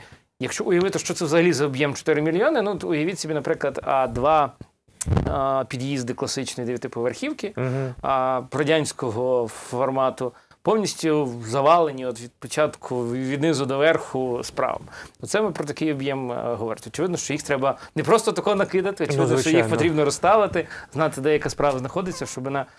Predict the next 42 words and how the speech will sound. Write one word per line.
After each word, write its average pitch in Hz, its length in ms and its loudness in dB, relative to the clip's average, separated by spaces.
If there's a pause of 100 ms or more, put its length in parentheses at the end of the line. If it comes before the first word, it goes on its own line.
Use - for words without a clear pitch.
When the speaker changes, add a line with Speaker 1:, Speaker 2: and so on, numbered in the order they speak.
(180)
Speaker 1:
першу 139 180 2
Speaker 2:
Причому 151 200 2
в 151 40 4
Speaker 1:
вимогу. 143 200 2
Speaker 2:
спеціально 131 360 2
обладнаних 127 460 0
приміщеннях 131 640 -2
із 117 120 -2
світлом, 123 640 -2
температурою, 120 760 0
таке 131 300 -4
інше, 123 280 -4
вологістю 120 520 -2
і 113 40 -6
таке 131 200 -2
інше, 131 180 -4
таке 147 120 -4
Speaker 1:
Так, 123 140 4
Speaker 2:
інше. 110 120 2
Ви 113 60 0
Speaker 1:
очевидно. 160 300 2
Speaker 2:
знаєте, 143 200 0
я, - 80 -12 (220)
а, 131 120 -4
коли 135 280 0
я 147 80 2
назвав, 135 500 0 (120)
е, 127 100 0 (140)
чи 139 120 -6
то, 127 1000 -2
е, 117 40 -6
зітхнув, 156 420 -4
коли 135 220 -4
ви 131 140 -2
назвали 127 420 -2
цифру, 127 680 0
е, 120 360 0
в-, 113 280 -8
вона, 143 280 -2
звичайно, 147 540 -2
абсолютно, 143 560 -4
ну, 135 280 -4